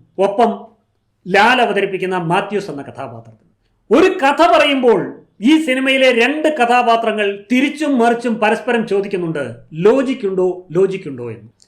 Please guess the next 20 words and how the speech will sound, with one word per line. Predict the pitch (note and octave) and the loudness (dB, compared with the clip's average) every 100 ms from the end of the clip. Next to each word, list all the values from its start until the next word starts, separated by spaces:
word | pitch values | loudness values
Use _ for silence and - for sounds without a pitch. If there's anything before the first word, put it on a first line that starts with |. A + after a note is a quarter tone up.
| _ _ | _ _
രണ്ടര | D3+ G#3+ C4 C4+ C4+ | -2 0 0 0 2
മണിക്കൂർ | B3+ G#3+ A3+ A#3 A3+ | 2 0 -2 -2 -2
നേരം | F#3 G3 G3 C#3 A#2 _ | -2 -2 -2 -4 -14 _
ഈ | D#3+ A3+ A3+ | -2 -2 -2
ഓണക്കാലത്ത് | E3+ F#3 A3 A3 F3+ F3 F3+ | -2 -2 -2 -4 -6 -4 -8
കുത്തിയിരുന്ന് | E3 F3+ - A3+ G3 F3 F3 D#3 | -10 -12 -10 -6 -4 -4 -6 -6
ബോറടിച്ച് | E3 G3+ F#3+ E3 E3+ - | -4 -4 -4 -6 -8 -8
പണ്ടാരം | F3 F#3 G3 F#3+ F3 | -8 -6 -4 -4 -4
അടങ്ങുമ്പോൾ | D3 D3+ C#3 G#2+ _ _ _ _ _ _ | -8 -12 -12 -14 _ _ _ _ _ _
ഇത് | E3 G#3 A3+ | -4 0 0
തിരിച്ച് | A3+ A3 A#3 - C4+ - | 0 -2 -2 -6 -10 -2
അങ്ങോട്ട് | A3+ C#4 D#4+ D#4+ C4+ | 0 2 2 2 0
ചോദിക്കാനുള്ള | F#3+ F#3 E3+ F#3 E3+ D#3+ - | -2 -4 -4 -6 -6 -8 -6
ശേഷി | D#3+ D#3+ - B2 A#2 - | -8 -8 -10 -16 -14 -6
എനിക്കില്ലാതെ | D#3+ D#3+ A#2+ A2+ G#2+ | -6 -6 -12 -14 -16
പോയി. | G#2 _ _ _ _ _ _ | -20 _ _ _ _ _ _
ഇത് | E3 F#3+ A#3 A3 - - E3 | -4 2 2 2 -6 -10 -2
എൻ്റെ | G3 A#3+ A#3+ | 0 2 2
മാത്രം | A3 A#3 A#3 G3 | 2 0 -2 -4
അഭിപ്രായമാണ്. | F3+ G3 G#3+ G#3+ G3+ G3 | -4 -2 0 0 0 -4